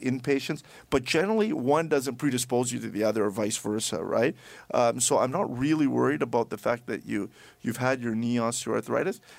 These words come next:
That being said, your family history, and if you have other risk factors,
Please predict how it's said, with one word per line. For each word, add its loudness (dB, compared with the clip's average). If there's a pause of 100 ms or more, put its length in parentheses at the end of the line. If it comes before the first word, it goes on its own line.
(120)
That 0
being -2
said, 0
your -4
family 0
history, 0
and -2
if -4
you 2
have 2
other 0
risk -2
factors, -2